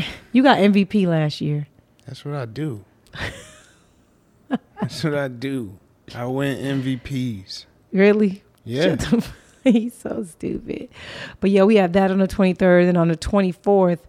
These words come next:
Speaker 1: I have to go to Atlanta for Portia's baby shower. Portia
Speaker 2: You got,
Speaker 1: Williams.
Speaker 2: uh, you got a big
Speaker 1: Yeah, this weekend I'm going to, I'm actually going to Memphis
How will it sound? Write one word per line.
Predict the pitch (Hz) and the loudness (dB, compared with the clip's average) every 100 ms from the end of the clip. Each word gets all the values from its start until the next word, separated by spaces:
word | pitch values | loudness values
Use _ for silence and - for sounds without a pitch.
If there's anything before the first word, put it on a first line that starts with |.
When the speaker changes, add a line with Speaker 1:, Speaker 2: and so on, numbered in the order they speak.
| _ - - - _ | _ -20 -20 -20 _
Speaker 1:
I | 180 170 | 2 2
have | 185 - - | 4 0 0
to | 165 | -2
go | 175 165 165 160 | 2 4 4 0
to | - - 165 | -4 -2 -2
Atlanta | 160 160 165 170 165 180 180 _ _ _ _ _ _ _ _ _ - - | -2 -2 0 2 2 0 -4 _ _ _ _ _ _ _ _ _ -18 -8
for | - 170 | 0 2
Portia's | 156 - 202 - 180 | 2 2 2 2 -2
baby | 160 165 165 170 | 2 0 2 -2
shower. | - 156 147 156 156 _ _ _ _ _ _ _ _ _ - - _ _ | -2 -2 -2 -4 -8 _ _ _ _ _ _ _ _ _ -20 -20 _ _
Portia | - 170 135 | -2 0 2
Speaker 2:
You | 170 | 0
got, | |
Speaker 1:
Williams. | 165 170 160 160 151 123 | 2 2 0 -2 -6 -10
Speaker 2:
uh, | 117 110 101 - _ _ _ _ _ _ _ _ _ _ _ | -10 -10 -12 -18 _ _ _ _ _ _ _ _ _ _ _
you | 117 151 | -10 -4
got | 185 170 | -2 0
a | 113 104 - _ _ | -2 -8 -16 _ _
big | 131 143 135 117 104 _ _ _ _ _ _ | -6 -2 -2 -4 -10 _ _ _ _ _ _
Speaker 1:
Yeah, | 202 175 | 4 4
this | 170 240 - | 8 6 8
weekend | 226 214 202 190 | 2 4 4 4
I'm | 175 | 2
going | 185 214 202 | 4 4 4
to, | - | 2
I'm | 185 | 2
actually | 190 196 175 | 2 0 0
going | 185 196 190 180 | 4 4 4 2
to | - | 0
Memphis | 175 180 175 185 170 - | 2 2 0 -2 -2 -4